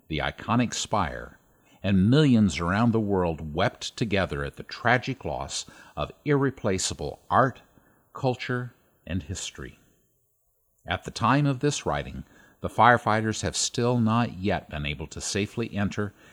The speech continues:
and determine the cause of the blaze. Yet, in this moment of tragedy, as so often happens,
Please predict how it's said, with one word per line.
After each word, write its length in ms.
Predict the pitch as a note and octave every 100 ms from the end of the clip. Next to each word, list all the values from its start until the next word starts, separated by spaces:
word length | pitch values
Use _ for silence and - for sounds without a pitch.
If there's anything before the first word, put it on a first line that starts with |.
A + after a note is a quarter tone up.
| -
and 100 | D#2
determine 480 | C#2+ - A2 A2+ A2+
the 80 | A2+
cause 460 | - D#2 C#2 -
of 100 | C#2+
the 80 | D2
blaze. 640 | D#2+ D2+ B1 B1 - - - _ _ _ _ _ _ _ _
Yet, 400 | E2 G2 - - - _ -
in 140 | D#2 D2+
this 220 | G#2 -
moment 300 | B2+ C3+ C3+
of 100 | C3
tragedy, 720 | - F#2+ E2 - - D#2 F2+ _ _ _ _
as 180 | A#2 A#2
so 320 | - - A#2+
often 420 | G#2+ B2 C3+ F#2 D2+
happens, 680 | C#2+ B1+ C2+ B1+ C#2 -